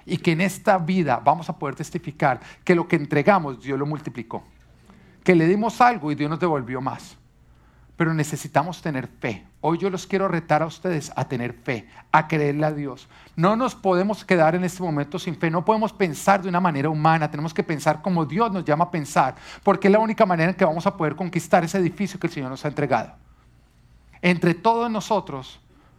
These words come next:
esto es pan comido. Aquellos de ustedes que quieran participar, que sientan el reto de participar,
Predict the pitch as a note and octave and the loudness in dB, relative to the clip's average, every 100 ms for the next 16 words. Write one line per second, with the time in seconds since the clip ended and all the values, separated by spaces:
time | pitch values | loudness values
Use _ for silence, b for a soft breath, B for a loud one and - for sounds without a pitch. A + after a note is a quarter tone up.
0 | b - G#3 - - - B2 B2 B2+ A#2 | b 0 0 0 -10 -6 -6 -4 -10 -10
1 | G2 - _ _ _ B B B B - | -12 -20 _ _ _ B B B B -2
2 | - F#3 F#3 G#3 F#3 - F#3+ D3+ C#3 - | 2 0 0 -4 -10 -4 -2 -2 -2 -8
3 | C#3 D#3+ E3 F3 F3 - D3+ C3 - C3+ | -4 -2 -2 -2 -4 -6 -14 -8 -2 -2
4 | D#3 - - D3 D3+ F3 B2+ - D#3+ D#3 | -2 -10 -8 -6 -4 -2 -2 -2 -4 -4
5 | C#3+ - B2 B2+ B2+ - E3 C#3 | -10 -10 -10 -12 -16 -2 -2 -2